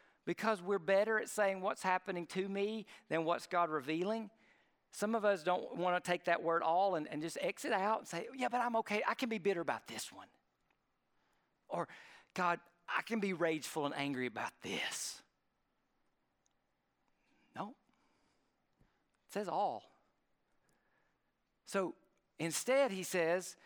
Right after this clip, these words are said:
"Be kind to each other. Be tenderhearted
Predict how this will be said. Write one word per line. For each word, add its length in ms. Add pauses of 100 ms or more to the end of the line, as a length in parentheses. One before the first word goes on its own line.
(440)
"Be 160
kind 760 (140)
to 120
each 240
other. 260 (1400)
Be 340
tenderhearted 880